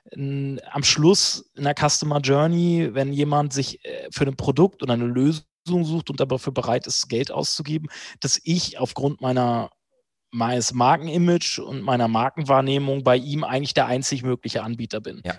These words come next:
Speaker 1: im besten Fall. Oder zumindest einen Vorteil habe in einem Relevant Set der möglichen Anbieter.
Speaker 2: Ja.
Speaker 1: Und dadurch natürlich meine Abschlussraten direkt beeinflusse. Weil ich glaube, dass, wir reden immer von Conversion-Optimierung und hier A-B-Test und dies und das, alles wichtig und gut.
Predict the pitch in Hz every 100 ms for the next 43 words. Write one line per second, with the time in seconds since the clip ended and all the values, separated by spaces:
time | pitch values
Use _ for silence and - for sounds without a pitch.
0 | - 107 107 - - 104 95 85 - -
1 | - 147 175 - 170 160 - 143 - -
2 | 135 - 131 123 107 113 113 - 120 117
3 | 123 131 123 117 - 120 - 123 117 123
4 | - 110 104 98 98 107 - - _ _
5 | - 98 - - - - - 135 135 131
6 | 165 175 - 180 165 165 156 170 - 151
7 | - 123 110 117 113 110 104 - - 98
8 | 98 - - 90 98 104 123 127 - -
9 | 135 160 175 170 147 147 135 - - 117
10 | 127 160 175 156 151 143 123 131 170 175
11 | 143 131 127 139 143 139 135 123 120 120
12 | 113 131 170 156 127 - 120 113 120 123
13 | 151 - 160 190 - 156 - 165 160 156
14 | 208 180 -